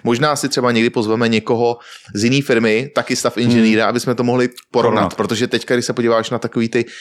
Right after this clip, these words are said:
Speaker 1: větší firmy, startupy typu Muse a tak, který
Speaker 2: Hmm.
Speaker 1: jako taky vyrostly, tak už tam tenhle level jedou taky,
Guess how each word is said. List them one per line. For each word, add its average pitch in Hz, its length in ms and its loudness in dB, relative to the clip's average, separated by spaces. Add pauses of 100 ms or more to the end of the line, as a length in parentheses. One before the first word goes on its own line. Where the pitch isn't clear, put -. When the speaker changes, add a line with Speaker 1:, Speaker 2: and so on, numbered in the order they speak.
(180)
Speaker 1:
větší 110 300 0
firmy, 117 380 2
startupy 110 600 0
typu 107 300 -2
Muse 113 500 2
a 120 60 -6
tak, 107 240 -2
který 107 180 0
Speaker 2:
Hmm. 98 40 0
Speaker 1:
jako 107 160 -2
taky 107 200 -2
vyrostly, 120 500 0 (420)
tak 127 180 -2
už 127 80 -4
tam 135 120 2
tenhle 120 200 2
level 117 440 2
jedou 113 220 2
taky, 98 300 -4